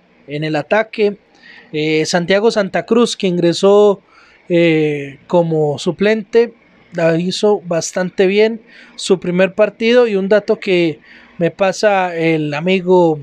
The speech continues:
Javier Danilo Correa. Este muchacho Santa Cruz nació el veintisiete de junio de dos mil cuatro, el día que Medellín le gana, gana su cuarta estrella, se la gana Nacional.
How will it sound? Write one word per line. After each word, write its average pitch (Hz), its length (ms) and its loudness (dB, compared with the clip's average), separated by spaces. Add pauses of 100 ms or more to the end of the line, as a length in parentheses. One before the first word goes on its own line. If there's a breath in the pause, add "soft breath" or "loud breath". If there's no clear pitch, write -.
Javier 160 300 -4
Danilo 185 360 -2
Correa. 180 440 0 (800 soft breath)
Este - 240 -6
muchacho 202 420 0
Santa 196 320 -2
Cruz 208 240 0
nació 220 300 2
el 220 100 0
veintisiete 202 680 -2
de 190 140 2
junio 202 500 0 (440 soft breath)
de 170 120 2
dos 170 180 4
mil 175 220 -4
cuatro, 160 500 -2 (220)
el 139 160 -12
día 185 180 2
que 165 260 -2
Medellín 160 460 -4
le 185 100 0
gana, 180 560 -2 (560 soft breath)
gana 190 300 -2
su 165 180 -10
cuarta 190 340 0
estrella, 190 500 0
se 180 100 -4
la 147 120 -6
gana 165 260 -4
Nacional. 185 600 0